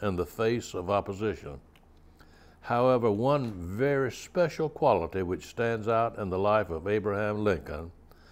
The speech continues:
was of his willingness to compromise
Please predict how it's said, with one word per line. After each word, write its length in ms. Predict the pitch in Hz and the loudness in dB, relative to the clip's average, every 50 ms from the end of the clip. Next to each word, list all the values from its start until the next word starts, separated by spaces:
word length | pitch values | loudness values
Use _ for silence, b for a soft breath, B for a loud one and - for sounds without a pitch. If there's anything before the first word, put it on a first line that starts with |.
| B B B B B | B B B B B
was 280 | - 101 101 98 92 87 | -2 0 2 2 2 0
of 120 | 87 76 | -2 0
his 220 | 92 98 92 82 90 | 0 0 0 0 0
willingness 800 | 98 104 120 127 127 123 120 120 120 123 117 - - - - - - | 0 2 2 2 2 0 -2 -4 -6 -6 -8 -8 -12 -16 -18 -18 -8
to 140 | - 127 120 | -6 -6 -6
compromise 1040 | - - 131 123 110 90 92 85 82 87 85 80 80 82 82 85 90 87 - - | -4 -2 -2 -2 -2 -2 -2 -4 -2 -2 -2 -2 -2 -4 -4 -6 -6 -8 -12 -16